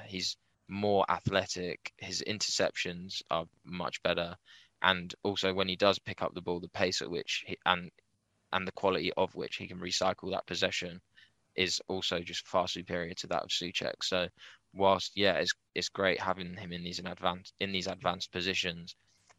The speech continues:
we are sacrificing something else at the other end of the pitch. And I guess against other opposition, that might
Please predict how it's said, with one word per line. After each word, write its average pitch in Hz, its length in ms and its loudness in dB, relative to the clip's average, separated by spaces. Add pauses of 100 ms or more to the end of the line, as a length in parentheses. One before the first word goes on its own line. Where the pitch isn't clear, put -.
(220)
we 101 160 2
are 92 160 10
sacrificing 90 760 0
something 90 380 -4
else 90 220 -4
at - 60 -10
the 92 100 6
other 92 160 4
end 90 120 -2
of 92 80 -8
the 92 60 -8
pitch. 98 260 4
And 92 100 0
I 92 60 4
guess 95 380 -2
against 98 500 4
other 98 220 8
opposition, 101 720 0 (100)
that - 180 2 (280)
might 92 520 -4